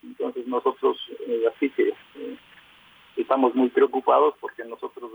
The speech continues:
hasta el momento, eh, después de la Vuelta al Táchira, no hemos podido hacer ninguna, ninguna carrera porque, aparte de, de, de una ayuda que se nos ofreció con esto de la deducibilidad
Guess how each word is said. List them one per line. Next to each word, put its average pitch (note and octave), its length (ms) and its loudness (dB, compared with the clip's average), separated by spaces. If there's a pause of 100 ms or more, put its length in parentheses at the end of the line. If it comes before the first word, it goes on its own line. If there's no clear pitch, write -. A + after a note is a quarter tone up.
(100)
hasta A#2 260 0
el A#2 80 -6
momento, B2 500 0 (520)
eh, - 280 -4
después - 300 0
de - 80 2
la A#2+ 80 4
Vuelta - 260 0
al - 80 -2
Táchira, B2+ 420 -2
no A#2+ 180 -6
hemos A#2 220 -6 (160)
podido A#2 320 2
hacer A#2+ 180 -2
ninguna, A#2 540 0 (240)
ninguna B2 300 0
carrera D3 380 4
porque, B2+ 320 -8 (880)
aparte D3+ 500 0
de, B2+ 360 -6 (140)
de, - 140 -12
de - 360 -8 (340)
una C#3+ 180 2
ayuda D3 300 4
que C#3+ 100 -4
se C#3 120 -8
nos C3 300 -10
ofreció C3+ 680 2 (180)
con B2+ 140 -10
esto C3 220 0
de A#2+ 100 -4
la A#2 160 2
deducibilidad C3+ 920 0